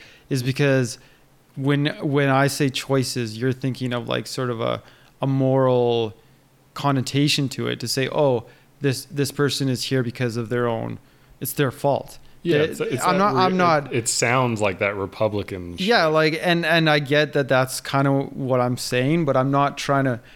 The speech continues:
Speaker 1: take a moral judgment here. I'm just saying we have to consider the human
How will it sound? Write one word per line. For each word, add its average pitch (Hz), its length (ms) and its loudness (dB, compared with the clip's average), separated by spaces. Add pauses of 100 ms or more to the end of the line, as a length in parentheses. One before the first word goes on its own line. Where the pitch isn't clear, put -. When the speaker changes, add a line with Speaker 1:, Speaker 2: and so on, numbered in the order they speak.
(440)
Speaker 1:
take 147 240 0
a 151 40 0
moral 127 320 0
judgment 131 480 0
here. 208 300 2 (300)
I'm 143 200 2
just 151 160 0
saying 151 180 2
we 139 120 4
have 127 280 2
to 139 160 0 (480)
consider 135 880 0 (460)
the 135 80 0
human 131 1000 0